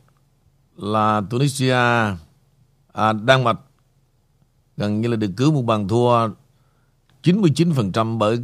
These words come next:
à, cái cột dọc. Và hiện giờ thì đội Đan Mạch đang, à, tìm đường tấn công để ghi được bàn thắng.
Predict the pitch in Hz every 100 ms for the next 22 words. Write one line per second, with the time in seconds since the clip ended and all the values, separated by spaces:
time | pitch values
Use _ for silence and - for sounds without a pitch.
0 | 110 98 101 92 113 101 110 - _ _
1 | - 92 101 170 - _ _ _ _ _
2 | - 104 110 110 117 110 92 107 104 98
3 | 101 110 120 120 104 95 117 120 117 113
4 | 101 _ _ _ _ _ _ - 104 95
5 | 110 104 107 95 127 170 135 127 120 107
6 | 107 120 117 120 101 107 98 117 117 170